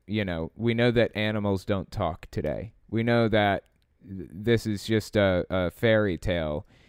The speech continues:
if we start embracing the idea that animals were running around talking. Um, so, yeah, I don't know. It, it, it's just interesting to me that they said that, uh, that, that, that it's an angel, that it was Satan who was,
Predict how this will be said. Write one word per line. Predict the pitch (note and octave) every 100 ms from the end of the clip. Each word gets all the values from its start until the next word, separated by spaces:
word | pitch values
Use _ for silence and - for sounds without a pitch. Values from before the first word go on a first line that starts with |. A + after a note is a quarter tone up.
| _
if | - G2+
we | G#2
start | F#2+ - A2 G2+
embracing | F#2 G2 F#2+ F#2 F#2+
the | F#2 F#2
idea | F2 F#2+ F#2+
that | F#2 F2+
animals | F#2 F2 E2+ F2
were | - F2
running | F2+ F#2 F2
around | E2+ E2+ D2+ D#2
talking. | F2+ D2 - A#1 - _ _ _ _ -
Um, | F2 F#2 E2+ E2 - _ _ _ _ _ _ _ _ _ _ _ _ _ _ _ _ _ -
so, | - A2+ G#2
yeah, | G#2+ G2+ F#2+
I |
don't | A2+ A2+ G#2
know. | A2 F#2 E2+
It, | A2 -
it, | A#2 -
it's | A#2+ -
just | - D3 C3
interesting | C3+ C3 B2 A#2 A2
to | G2+
me | G#2 G2
that | F2+ F#2+
they | G#2 F#2+
said | - G#2+ F#2+
that, | F#2+ F2+ E2 -
uh, | F2+ E2 A1
that, | G2 -
that, | G2+ G2 _ _ _ -
that | G#2
it's | G2 F2+
an | F#2
angel, | - F#2+ F#2 F2
that | G2
it | C#2+
was | F#2
Satan | - - G#2 - D#2 D#2+
who | F#2+ F#2
was, | D2+ C#2+ - -